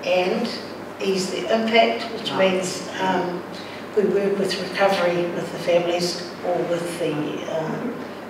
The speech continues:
Speaker 1: with the rangatahi. So those are the three, and people might say, "Oh, well, when are you gonna know that?"
Speaker 2: Mm.
Speaker 1: Well, well, well, we've got to keep knowing that. We've got to put up some, some measures that can, uh,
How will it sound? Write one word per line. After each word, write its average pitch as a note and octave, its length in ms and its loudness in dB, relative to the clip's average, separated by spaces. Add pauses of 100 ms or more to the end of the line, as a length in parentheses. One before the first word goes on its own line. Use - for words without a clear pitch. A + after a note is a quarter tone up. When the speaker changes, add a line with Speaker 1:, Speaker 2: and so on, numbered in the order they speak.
Speaker 1:
with F3+ 140 -6
the F3 80 2
rangatahi. E3+ 680 0 (680)
So A#3+ 180 6
those D4 260 12
are C#4+ 100 8
the B3+ 120 8
three, C4+ 420 10
and A3+ 180 8
people C4+ 200 4
might B3+ 320 6
say, B3 420 4
"Oh, C#4 320 2
well, B3+ 300 -2 (240)
when B3+ 120 0
are B3+ 100 0
you A3+ 100 -2
gonna A#3 200 4
know A#3 180 8
that?" A#3+ 440 8
Speaker 2:
Mm. - 680 -4 (560)
Speaker 1:
Well, G#3+ 180 -2 (200)
well, G#3+ 140 8
well, G#3+ 200 8
we've G#3 140 2
got A3 160 6
to A3 80 4
keep - 240 -4
knowing F3+ 320 -4
that. F#3 220 2
We've F#3+ 160 2
got A3+ 220 4
to A3+ 60 2 (140)
put A3+ 80 4
up G#3+ 220 8
some, - 320 -4 (440)
some F#3 260 0
measures A3 420 8
that A3 240 8
can, G3 540 4
uh, F3 340 -2